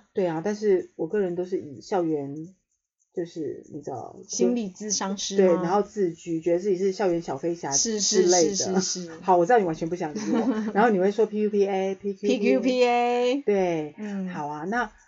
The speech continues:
Speaker 1: 呃，我想今天我们大家都学到一课，就是怎么样去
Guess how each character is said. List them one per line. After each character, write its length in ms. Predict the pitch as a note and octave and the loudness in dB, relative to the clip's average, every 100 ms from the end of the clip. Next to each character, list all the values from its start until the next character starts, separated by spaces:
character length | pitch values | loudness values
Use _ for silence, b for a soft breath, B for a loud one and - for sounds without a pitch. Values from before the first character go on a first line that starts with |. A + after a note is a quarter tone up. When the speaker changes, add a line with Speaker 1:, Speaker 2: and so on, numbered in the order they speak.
| b | b
Speaker 1:
呃， 680 | - D#3+ D#3 D3 C#3+ C#3 D3+ - | -6 -4 -2 -6 -8 -10 -10 -4
我 100 | A#3 | -2
想 320 | B3+ F#3+ - - | -2 -4 -6 -8
今 180 | C#4+ | -6
天 440 | D4 C#4 C#4 C#4 C4+ - | -4 -2 -2 -2 -4 -2
我 100 | F3+ | 0
们 160 | E3+ - | 0 0
大 120 | A#3+ | 2
家 120 | A3+ | 4
都 100 | A3 | 2
学 160 | A3 F3+ | 2 0
到 160 | F3 | 0
一 80 | F3 | -2
课， 180 | D#3+ F#3+ | -2 -4
就 140 | F3 | -4
是 300 | F3 E3+ D#3 - _ | -4 -4 -6 -8 _
怎 160 | G#3 E3 | -4 -2
么 80 | |
样 260 | E3 A#3+ G3+ | -2 -2 -4
去 340 | F3+ G#3 E3 | -6 -4 -4